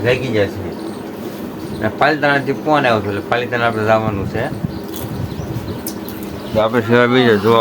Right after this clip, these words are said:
ખાખરા છે, આ છાશ છે. આપણે પાલિતાણા જવાનું છે, તો પાલિતાણા જવાનું છે જમીને. અહીંની તો હાલો આપણે પાલિતાણા જવા નીકળી છીએ.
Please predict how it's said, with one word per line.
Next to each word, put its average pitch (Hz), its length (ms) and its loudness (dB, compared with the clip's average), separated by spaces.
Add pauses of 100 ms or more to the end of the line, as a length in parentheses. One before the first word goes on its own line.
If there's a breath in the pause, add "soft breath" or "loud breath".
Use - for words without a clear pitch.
(160)
ખાખરા 135 460 4
છે, 147 120 6 (1900)
આ 95 120 2
છાશ 135 280 2
છે. 90 100 0 (2250)
આપણે 127 180 2 (120)
પાલિતાણા 120 400 0
જવાનું 135 420 2
છે, - 60 -4 (100)
તો 98 40 -4 (140)
પાલિતાણા 107 320 0
જવાનું 101 320 -2
છે 101 140 0
જમીને. 113 240 -2 (2000)
અહીંની 123 340 0
તો 113 40 -2 (100)
હાલો 131 180 2
આપણે 131 220 0 (100)
પાલિતાણા 117 340 0
જવા 110 220 2
નીકળી 131 400 -2
છીએ. 117 200 -2